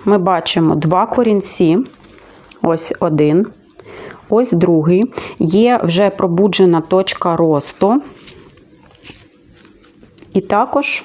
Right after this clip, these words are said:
хочу вам показати ще. Так, щось тут таки гниє. Подивлюсь вже потім поза камерою, ось з цього боку щось загнило. Але ось тут пробудилася ще одна точка росту.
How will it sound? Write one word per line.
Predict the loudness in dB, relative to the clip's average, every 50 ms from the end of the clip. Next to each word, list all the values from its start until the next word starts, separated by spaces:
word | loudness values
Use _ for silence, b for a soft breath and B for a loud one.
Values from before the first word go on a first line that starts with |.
| -12
хочу | -6 -4 -4 -4 -4 -4 0
вам | 0 0 0
показати | 0 -2 -4 -2 -2 0 0 0 0 -2 -2 -4
ще. | -4 -4 -6 -4 -2 -2 -2 -2 -2 -6 -12 -20 _ _ -20 -20 B B B B B B B B B B B B _ _ _ _ _ _ _ _ _ _ _ _ _ _ _ _ _ _ _ -20 -14 -10
Так, | -8 -8 -8 -10 -12 -10
щось | -10 -4 -4 -4 -4 -4
тут | -4 -4 -6 -4 -4
таки | -8 -8 -2 -2 0 0
гниє. | 2 2 4 4 4 4 4 4 2 2 2 0 -2 -4 -8 -12 _ _ _ -20 _ _ -20 -20 -20 -20 -20 -20 -20 -20 -20 -20 -20 -20 -20 -20 -20 -20 -20 -10 -4
Подивлюсь | -2 0 2 2 2 4 4 4 4 4 4
вже | 2 0 0
потім | 0 0 -2 0 0 0 -2 0
поза | 0 -2 -2 -2 -2
камерою, | -2 0 0 2 2 2 2 2 2 2 0 0
ось | 0 -2 -4
з | -6 -10
цього | -4 -2 0 0 0 0
боку | 0 0 0 0 -2 -2
щось | 0 0 0 2
загнило. | 0 2 2 2 2 4 4 2 2 0 B B B B B B B B
Але | -2 0 2 2
ось | 2 0 0
тут | 0 0 0 0 0
пробудилася | -2 -2 -2 0 0 2 2 2 2 0 0 -2 -2
ще | -2 0 0 2 2 2
одна | 2 2 2 2 2 0
точка | 0 -2 -4 -4 -4 -6 -6 -4 -4
росту. | -4 -4 -4 -6 -8 -10 -10 -10